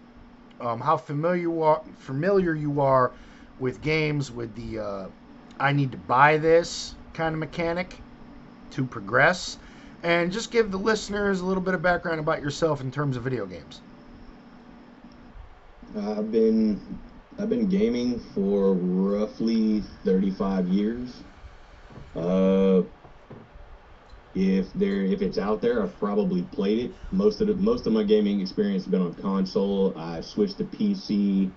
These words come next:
Speaker 2: roughly fifteen, sixteen years ago. Uh, I mean, I've, I've played it all. Looter shooters, uh, squad-based, turn-based,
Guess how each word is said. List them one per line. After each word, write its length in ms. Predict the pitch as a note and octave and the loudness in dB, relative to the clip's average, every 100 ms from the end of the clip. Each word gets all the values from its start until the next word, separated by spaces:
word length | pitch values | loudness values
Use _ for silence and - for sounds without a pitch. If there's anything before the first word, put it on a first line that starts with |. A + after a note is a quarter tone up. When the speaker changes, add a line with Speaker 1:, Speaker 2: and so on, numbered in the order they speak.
| - - - - - - - - | -14 -20 -20 -20 -20 -20 -20 -12
Speaker 2:
roughly 1120 | E2 F2 F#2+ G#2 A2 - A2+ A#2 A2+ G#2+ G#2+ G2 - - - - - - - - | -6 0 2 4 2 0 0 4 4 4 2 0 -8 -20 -20 -20 -20 -20 -20 -6
fifteen, 500 | A#2 G2+ A#2+ A2 G#2 | -2 -2 0 2 2
sixteen 540 | F#2+ G#2+ F#2+ - G2+ G2 | 0 -2 -2 0 2 2
years 240 | G2 F#2+ | 2 2
ago. 400 | G2 G2+ F#2+ F#2 - - - - - - - - - - - | 2 4 4 2 -6 -20 -18 -14 -14 -16 -20 -20 -20 -20 -12
Uh, 520 | - F2+ F2+ F2 F2 - - - - - - - - - - - - - - - - - - - - - - - - - - - - - - - - - - - - | -4 -2 0 -2 -4 -6 -12 -20 -20 -20 -20 -20 -20 -16 -12 -12 -12 -18 -18 -18 -18 -18 -20 -20 -20 -20 -20 -20 -20 -20 -20 -20 -20 -20 -20 -20 -20 -20 -20 -20 -10
I 100 | G#2 | -4
mean, 220 | F#2+ F#2+ | 0 2
I've, 120 | F2+ - - | 0 -4 -8
I've 220 | G#2 G2 | -6 -4
played 220 | - G#2+ | 2 4
it 80 | G2 | 4
all. 200 | F#2+ F2 | 2 0
Looter 320 | E2+ G2 G#2 | 2 2 2
shooters, 840 | G2 - A2 G#2 G#2 G2+ F#2+ F#2 - - - - | 0 0 2 2 2 2 0 -4 -10 -18 -20 -16
uh, 220 | - E2+ E2+ | -10 -10 -10
squad-based, 920 | - - G#2+ G2+ G2 G2+ G2 F#2+ - | -12 0 0 0 0 0 2 -2 -4
turn-based, 880 | - G#2+ G#2 G2 G2+ G2+ G2 F#2 | -4 0 2 2 2 2 0 -4